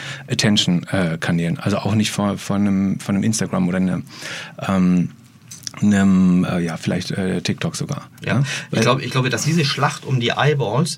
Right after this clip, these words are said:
Speaker 1: Mhm.
Speaker 2: glaub ich, vielen noch gar nicht so richtig bewusst ist. Also du hast ja, äh, gerade gesagt, Amazon kann im Grunde kein Interesse haben, dass Menschen T V,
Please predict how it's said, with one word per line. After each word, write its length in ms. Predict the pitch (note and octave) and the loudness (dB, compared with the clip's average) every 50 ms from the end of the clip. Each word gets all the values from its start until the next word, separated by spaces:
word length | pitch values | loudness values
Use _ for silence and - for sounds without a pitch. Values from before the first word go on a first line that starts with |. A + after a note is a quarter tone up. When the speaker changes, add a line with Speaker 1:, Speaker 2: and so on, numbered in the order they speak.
| - - - | -10 -6 -4
Speaker 1:
Mhm. 80 | G#2 | -2
Speaker 2:
glaub 160 | G2+ - D3+ | 0 2 0
ich, 80 | - - | 0 0
vielen 160 | - D#3+ D#3 | -2 0 0
noch 80 | C#3+ C3+ | 0 0
gar 140 | - B2 B2 | 0 0 -2
nicht 100 | B2 B2 | 0 -2
so 80 | - | -2
richtig 280 | A#2+ A#2+ - - - - | -4 -6 -6 -8 -8 -6
bewusst 480 | G#2+ F2+ F2 C3 C3+ - - - - - - - - | -6 -4 -2 -2 -4 -4 -6 -8 -10 -14 -20 -20 -10
ist. 220 | - F#2+ E2+ - - | -8 -4 -4 -4 -4
Also 180 | F#2 F2+ G2 | -4 -6 -4
du 140 | F#2 G2 F#2+ | -4 -4 -4
hast 180 | G#2+ C3+ - - | -4 -4 -4 -2
ja, 220 | A2 G#2 - - - - - - | -2 -2 -2 -2 -4 -14 -18 -8
äh, 400 | - F#2 G#2 G2 G2 G2 F#2+ - | -4 -2 0 0 0 0 0 -2
gerade 320 | - - - G#2 A#2+ C3+ | -4 0 2 4 4 4
gesagt, 400 | A#2 G2 F#2 G#2+ B2+ C#3 - - - - - - - - _ - | 2 2 0 0 -2 -2 -4 -10 -18 -18 -18 -20 -20 -20 _ 0
Amazon 380 | - B2 B2+ C#3 B2+ A#2+ A#2+ A#2 | 2 4 6 6 4 4 2 -2
kann 160 | A#2+ B2 A#2 | -2 -4 -2
im 160 | A2 A2 G#2 | -2 -2 -2
Grunde 200 | G#2 A2+ A#2 A2+ | -2 -2 -2 -2
kein 240 | A2 - - A#2 A#3+ | -2 0 0 0 2
Interesse 440 | - - - - A2+ - - G2+ F#2 | 0 -2 -2 -4 -4 -2 -2 0 0
haben, 220 | G#2 G2+ A2+ G#2+ | 0 -2 -2 -2
dass 220 | G2 F#2+ - - - - _ - - | -4 -4 -4 -6 -10 -14 _ -6 -2
Menschen 680 | G2 F#2 F#2+ G2 G2+ G#2+ - - F#2+ F#2 F#2+ F#2+ F2+ - - _ _ - | 0 2 2 2 0 0 -2 -2 -2 -2 -2 -2 -4 -8 -16 _ _ -6
T 120 | - G#2 | -4 -4
V, 400 | F#2 - G#2+ F#2+ F#2+ G2 F#2 F2 | -2 0 0 0 2 0 -2 -2